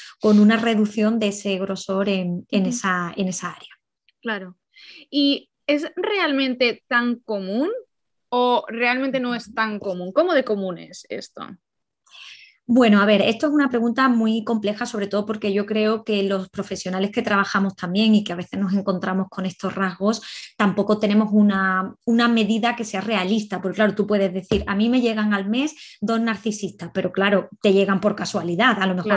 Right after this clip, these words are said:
Speaker 2: Claro.
Speaker 1: otro gabinete no le han llegado narcisistas
Speaker 2: Mm.
Speaker 1: en cinco años, entonces es verdad que no tenemos una medida, o yo por lo menos no tengo unos datos objetivos reales como para saber cuánto de común, pero entiendo que como todos los rasgos de personalidad,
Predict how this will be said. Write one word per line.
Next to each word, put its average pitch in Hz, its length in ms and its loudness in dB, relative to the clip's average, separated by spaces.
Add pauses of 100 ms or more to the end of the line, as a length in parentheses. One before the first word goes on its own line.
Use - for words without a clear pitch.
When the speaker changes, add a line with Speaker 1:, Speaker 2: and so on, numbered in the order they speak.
Speaker 2:
Claro. 202 80 2
Speaker 1:
otro 202 280 -2
gabinete 208 460 -2
no 220 100 2
le 208 80 2
han 202 80 2
llegado 196 260 0
narcisistas 208 600 0
Speaker 2:
Mm. - 20 0
Speaker 1:
en 202 120 -4
cinco 196 260 -2
años, 208 220 0
entonces 196 320 -6
es 196 40 -6
verdad 214 280 2 (460)
que 247 140 4
no 220 260 2
tenemos 220 360 0
una 208 180 2
medida, 208 420 0
o 208 60 0
yo 202 180 -4
por 214 160 -6
lo 208 80 -4
menos 196 280 -4
no 202 140 -2
tengo 196 220 -6
unos 190 240 -4
datos 202 460 -2
objetivos 196 500 -4
reales 202 680 -4
como 214 300 4
para 208 320 2
saber 208 420 -4
cuánto 208 300 -2
de 208 160 0
común, 185 360 2
pero 196 200 -4
entiendo 202 560 -2
que 220 160 -6
como 180 300 -8
todos 196 300 2
los 196 200 2
rasgos 196 260 -2
de 202 80 -2
personalidad, 202 840 0